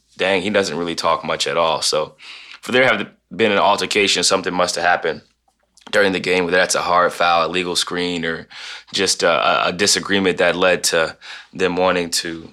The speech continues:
really discuss some things in the back. And as they said before, they kinda made light of the situation. And Georgie, I think, trying to avoid a fine,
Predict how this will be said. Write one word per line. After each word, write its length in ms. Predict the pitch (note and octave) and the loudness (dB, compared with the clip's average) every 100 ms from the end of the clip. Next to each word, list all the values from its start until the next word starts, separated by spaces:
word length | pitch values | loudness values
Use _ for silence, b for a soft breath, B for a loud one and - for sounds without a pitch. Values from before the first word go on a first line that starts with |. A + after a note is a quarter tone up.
| - | -4
really 340 | F#2+ F#2 E2+ | -2 0 -2
discuss 440 | E2 - - E2+ | -2 -2 0 0
some 140 | - E2+ | 0 -2
things 300 | F2+ E2+ E2 | -4 -4 -6
in 60 | |
the 80 | D#2+ | -10
back. 380 | D#2 F2+ E2+ - | -2 0 0 -2
And 120 | F2 | -2
as 140 | F2+ F2 | 0 -2
they 80 | |
said 220 | F2 G2 E2 | 0 0 -2
before, 300 | F2 G2 F2+ | -2 0 0
they 100 | F2+ | 0
kinda 240 | F#2 E2+ | 0 0
made 160 | E2+ E2 | -2 -2
light 180 | E2 | -4
of 60 | E2 | -4
the 60 | E2 | -6
situation. 720 | - - E2 F2 - E2 - B B B B B | -8 -6 -4 -2 -2 -4 -10 B B B B B
And 120 | F2+ | -6
Georgie, 320 | E2+ F#2 F2 | 0 2 2
I 40 | E2+ | -2
think, 180 | F2+ | -2
trying 260 | E2 F2 E2+ | -2 0 0
to 60 | E2+ | 0
avoid 280 | E2 E2+ | 0 0
a 60 | E2 | 0
fine, 520 | - F2+ F2 E2 E2 | 0 2 4 0 -4